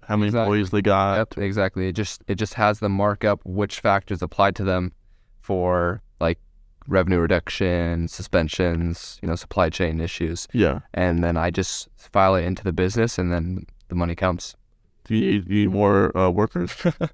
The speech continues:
Speaker 2: Uh, if it goes well during the summer, yeah, I'm gonna see if, if anyone wants to, uh,
Speaker 1: Shake his
Speaker 2: come,
Speaker 1: hand.
Speaker 2: <laughs> to come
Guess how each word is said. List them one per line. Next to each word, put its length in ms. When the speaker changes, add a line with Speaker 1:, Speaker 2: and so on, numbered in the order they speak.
Speaker 2:
Uh, 420
if 180
it 60
goes 240
well 320
during 180
the 80
summer, 380
yeah, 200
I'm 60
gonna 160
see 220
if, 320
if 180
anyone 320
wants 220
to, 120
uh, 260
Speaker 1:
Shake 260
his 160
Speaker 2:
come, 140
Speaker 1:
hand. 320
Speaker 2:
<laughs> 320
to 140
come 320